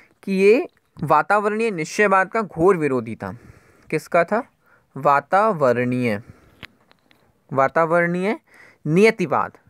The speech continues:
वातावरणीय नियतिवाद का एक घोर विरोधी था सब। और ये संभववाद को जो था वो स-, संभववाद का समर्थक था, लेकिन वातावरणीय नियतिवादी का बहुत बड़ा विरोधी था, घोर विरोधी था ये। इसके आगे बढ़ते हैं। इन्होंने अपनी पुस्तक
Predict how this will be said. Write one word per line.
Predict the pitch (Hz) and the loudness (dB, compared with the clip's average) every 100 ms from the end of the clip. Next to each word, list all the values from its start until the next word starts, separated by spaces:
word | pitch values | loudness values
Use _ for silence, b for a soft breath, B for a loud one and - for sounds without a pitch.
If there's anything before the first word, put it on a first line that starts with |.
| _ _ _ | _ _ _
वातावरणीय | 131 139 139 160 165 160 156 170 294 b b b b b b - | -2 -2 0 0 0 -2 -4 -8 -10 b b b b b b -8
नियतिवाद | 143 170 190 220 175 143 | -2 0 0 0 0 0
का | - | 0
एक | 226 | -2
घोर | 160 156 170 220 | -2 2 4 4
विरोधी | 170 147 127 117 | 2 -4 -6 -10
था | 120 101 | -12 -14
सब। | - 131 - - _ _ _ | -10 -12 -12 -20 _ _ _
और | 151 165 | 0 2
ये | 196 | 0
संभववाद | - 135 165 175 175 - | 0 0 2 2 0 -2
को | 185 | -8
जो | 170 | -4
था | 196 | -2
वो | 185 190 | -2 -4
स-, | - 143 - - | -4 -6 -6 -12
संभववाद | - 131 151 165 160 | -8 -2 2 2 0
का | 180 | -2
समर्थक | 165 127 123 185 - | -2 -2 -2 -2 -2
था, | |
लेकिन | 135 135 127 | -2 -2 0
वातावरणीय | 123 147 156 170 180 185 | 0 0 0 0 -2 -2
नियतिवादी | 139 117 147 143 147 | -2 0 2 2 2
का | 208 - B B B B - | 0 -2 B B B B 0
बहुत | 127 | 2
बड़ा | 143 165 185 - | 4 2 2 -4
विरोधी | 143 143 127 131 160 | -8 -2 0 0 -2
था, | 190 185 b b b - | 0 -2 b b b -2
घोर | - 139 | 0 2
विरोधी | 131 120 113 117 | 2 0 -2 -8
था | 123 | -10
ये। | 120 - - _ _ - | -12 -14 -18 _ _ -18
इसके | - 127 | -8 -4
आगे | 127 143 | -2 0
बढ़ते | 156 151 170 | 0 -2 -6
हैं। | 208 - b b b _ - | -8 -10 b b b _ -6
इन्होंने | 165 170 180 202 | 0 2 2 0
अपनी | - 156 - 185 220 | -2 -4 -6 -4 -4
पुस्तक | - 147 - - | -4 -8 -4 -4